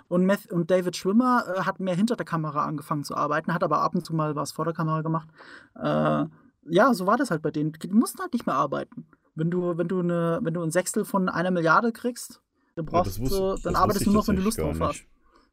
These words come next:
Speaker 2: dass sie die Rechte haben. Die haben wahrscheinlich eine, zusammen eine, eine Vereinigung gegründet oder eine Firma halt und sich dann die
Speaker 1: Das,
Speaker 2: Rechte
Speaker 1: das
Speaker 2: dann
Speaker 1: weiß ich jetzt nicht genau,
Speaker 2: wahrscheinlich,
Speaker 1: wie das
Speaker 2: ja.
Speaker 1: genau aus war.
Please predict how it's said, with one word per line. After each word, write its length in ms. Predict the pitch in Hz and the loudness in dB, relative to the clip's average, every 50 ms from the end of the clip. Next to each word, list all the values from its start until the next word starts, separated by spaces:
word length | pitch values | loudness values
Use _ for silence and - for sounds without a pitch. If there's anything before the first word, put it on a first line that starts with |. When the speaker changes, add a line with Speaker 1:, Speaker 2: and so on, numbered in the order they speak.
| _ - - - _ _ _ _ _ | _ -20 -20 -20 _ _ _ _ _
Speaker 2:
dass 120 | - 90 - | -12 -12 -10
sie 400 | - 87 87 85 82 90 87 82 | -10 -8 -8 -6 -4 -4 -4 -4
die 100 | 90 87 | -2 -2
Rechte 260 | 90 98 - - 87 | -2 -2 -2 -2 -2
haben. 140 | 82 85 85 | -2 2 2
Die 60 | 90 | 2
haben 80 | 95 | 2
wahrscheinlich 340 | 107 104 101 - 104 104 - | 2 2 2 2 0 0 0
eine, 160 | - 98 92 | -2 -4 -4
zusammen 340 | 90 - - 90 92 101 98 | -4 -4 -4 -2 0 0 0
eine, 220 | 95 92 92 92 90 | 0 0 0 0 0
eine 160 | 87 87 85 | -2 -2 -2
Vereinigung 440 | - 80 82 101 113 120 131 131 131 | -2 -2 0 0 0 0 0 -2 -2
gegründet 360 | 127 120 123 131 131 127 113 | -2 -2 -2 -2 -2 -4 -4
oder 140 | 104 95 95 | -4 -4 -4
eine 100 | 92 92 | -4 -4
Firma 360 | - 98 104 120 127 123 123 | -4 -4 -2 -2 -2 -2 -2
halt 140 | 123 123 120 | -2 -2 -2
und 220 | 117 113 101 104 | -4 -4 -6 -6
sich 160 | 101 101 104 | -8 -10 -8
dann 160 | - 101 104 | -8 -6 -6
die 80 | 98 104 | -4 -2
Speaker 1:
Das, 120 | 101 165 | -2 -2
Speaker 2:
Rechte 100 | 120 - | 0 2
Speaker 1:
das 100 | - 92 | 0 4
Speaker 2:
dann 40 | 90 | 4
Speaker 1:
weiß 200 | 165 160 170 165 | 4 4 4 0
ich 80 | 160 - | -2 -4
jetzt 160 | 170 160 - | -6 -4 -2
nicht 140 | 165 160 - | -4 -4 -2
genau, 220 | - 156 156 156 | -2 -2 0 2
Speaker 2:
wahrscheinlich, 260 | 156 156 151 143 147 | 2 2 2 0 -2
Speaker 1:
wie 40 | 151 156 | -2 -2
das 160 | 165 160 - | -4 -4 -2
Speaker 2:
ja. 60 | - | -2
Speaker 1:
genau 280 | 165 156 160 156 156 156 | 0 2 2 2 2 0
aus 200 | 156 160 156 - | 0 -2 0 0
war. 200 | 160 156 156 | 0 0 0